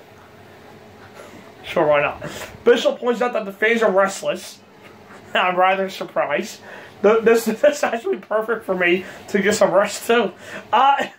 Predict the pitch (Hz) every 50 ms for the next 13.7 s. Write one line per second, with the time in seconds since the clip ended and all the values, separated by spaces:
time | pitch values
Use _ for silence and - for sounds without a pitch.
0 | _ _ _ _ - - - _ - - - - 208 214 214 - - 240 226 208
1 | 214 233 247 - - - 175 208 202 - - - - - - - - - - 175
2 | - 247 294 294 233 247 262 269 269 269 262 247 247 226 226 - - 220 233 240
3 | 247 240 220 208 196 196 - 214 208 202 208 - - 180 170 175 - 214 214 -
4 | 196 185 175 175 190 196 190 - 151 156 175 190 190 - - - - - - 185
5 | 196 190 - 240 247 240 247 247 233 233 226 220 220 220 - - 208 202 202 -
6 | - 180 175 - - 190 196 - 190 175 165 165 170 165 156 - 151 165 165 -
7 | - - - - 160 180 196 - - - - - - - - - - - - -
8 | 226 226 240 262 262 277 269 254 202 - 262 240 196 - 247 233 202 185 202 220
9 | 226 220 - 208 208 220 233 226 208 165 180 202 208 202 196 190 190 - 208 208
10 | 196 190 190 185 180 175 - 196 214 208 226 214 - - 170 202 220 226 233 226
11 | - - _ _ _ _ _ _ - - - - - - - - - 165 202 226
12 | 240 226 - - 226 220 220 - 196 208 208 208 214 202 196 196 196 196 - 196
13 | 208 202 - - 185 165 160 156 143 143 170 - -